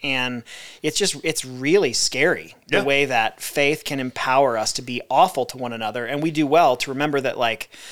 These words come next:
Speaker 1: whether it's in First Corinthians thirteen, where
Speaker 2: Mm-hmm.
Speaker 1: Paul's writing about love, or I'm finishing up First Peter now, and, and Peter's like, "Above all."
Speaker 2: Yep.
Speaker 1: And he's got a lot of imperatives in
Speaker 2: Yeah.
Speaker 1: First Peter,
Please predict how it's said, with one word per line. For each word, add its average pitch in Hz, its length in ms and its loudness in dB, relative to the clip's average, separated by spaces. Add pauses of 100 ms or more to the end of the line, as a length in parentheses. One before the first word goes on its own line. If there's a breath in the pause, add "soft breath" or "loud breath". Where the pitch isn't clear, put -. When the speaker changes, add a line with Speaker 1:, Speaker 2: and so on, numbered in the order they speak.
(160 loud breath)
Speaker 1:
whether 143 280 2
it's 123 220 -2
in 123 160 -6
First 139 260 -4
Corinthians 123 440 -8
thirteen, 175 760 -4
where - 160 -14
Speaker 2:
Mm-hmm. 117 360 -8
Speaker 1:
Paul's 151 320 4
writing 160 280 2
about 160 260 2
love, 151 300 4
or 110 240 -4
I'm 135 380 -6
finishing 147 360 -2
up 131 120 -8
First - 300 -4
Peter 170 260 -2
now, 151 400 0 (400 loud breath)
and, 131 200 -2 (140)
and 135 160 -4
Peter's 143 420 0
like, 113 220 -2
"Above 135 440 2
all." 101 380 2 (380)
Speaker 2:
Yep. 107 260 -6 (100)
Speaker 1:
And 139 140 -4
he's 135 100 -6
got 147 140 2
a 131 60 4
lot 127 680 4
of 123 220 2
imperatives 127 800 -4
in 135 160 -8
Speaker 2:
Yeah. 113 120 2
Speaker 1:
First 117 220 -2
Peter, 120 340 -4